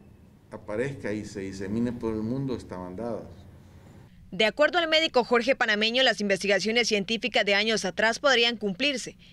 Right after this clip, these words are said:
Speaker 2: e hizo énfasis que en febrero del año dos mil dieciocho, un grupo de expertos de la Organización Mundial de la Salud publicaron una lista de enfermedades que deberían de ser una prioridad en la atención e investigación, debido a la grave amenaza que representaban para la salud pública.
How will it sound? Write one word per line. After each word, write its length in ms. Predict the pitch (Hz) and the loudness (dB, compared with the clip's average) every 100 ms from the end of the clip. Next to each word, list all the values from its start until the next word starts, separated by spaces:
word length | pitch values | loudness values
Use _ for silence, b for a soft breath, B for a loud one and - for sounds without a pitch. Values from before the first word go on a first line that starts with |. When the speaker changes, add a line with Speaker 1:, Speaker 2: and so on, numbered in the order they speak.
| B | B
Speaker 2:
e 120 | - 294 | 0 0
hizo 260 | 302 294 | 2 2
énfasis 440 | 277 277 294 294 285 | 2 2 0 -2 -2
que 120 | 247 | -2
en 80 | 196 | 2
febrero 360 | 202 220 247 | 2 4 4
del 120 | 233 | 2
año 220 | 220 233 220 | 2 2 -2
dos 120 | 180 | 0
mil 140 | 214 | 0
dieciocho, 560 | 220 196 214 214 277 285 b b | 0 2 2 2 -2 -8 b b
un 100 | 196 | -6
grupo 260 | 214 240 247 | -4 2 2
de 80 | 226 | 2
expertos 440 | - 233 226 247 | 0 -2 0 0
de 80 | 233 | 2
la 80 | 208 | 2
Organización 640 | 196 202 185 185 226 240 | 2 -2 -2 -4 -2 -2
Mundial 320 | 226 202 220 | -2 0 2
de 80 | 226 | 4
la 140 | 214 | 2
Salud 380 | 180 175 208 294 B B B | 0 -2 -2 -4 B B B
publicaron 540 | - 339 277 277 269 262 | -2 0 2 2 2 2
una 200 | 269 247 | 2 2
lista 260 | 240 226 | 2 2
de 100 | 254 | 4
enfermedades 540 | 233 196 202 202 214 233 | 4 2 2 4 2 2
que 80 | 247 | 2
deberían 380 | 214 202 233 | 4 4 2
de 100 | 220 | 2
ser 160 | 202 233 | 2 0
una 280 | 240 254 247 | 2 2 2
prioridad 440 | 202 208 202 202 240 | 2 2 2 0 0
en 160 | 240 220 | 0 0
la 80 | |
atención 460 | 202 202 185 190 233 - | 0 -2 -2 0 0 2
e 120 | 220 | 2
investigación, 840 | 208 180 - 196 175 - 269 233 - - | 2 -2 -2 -2 -2 0 -2 -2 -10 -8
debido 380 | 196 254 320 349 | -2 0 2 2
a 80 | |
la 120 | 320 240 | 2 2
grave 320 | 240 254 269 | 2 4 2
amenaza 520 | 240 208 220 226 262 | 2 0 0 0 -2
que 120 | 262 | 0
representaban 720 | 233 180 190 196 180 208 220 220 | -2 -2 -2 -4 -2 0 0 2
para 180 | 214 | 2
la 140 | 190 180 | 2 0
salud 340 | - 180 208 | 0 0 0
pública. 520 | - 285 233 - - | 0 -2 -2 -4 -16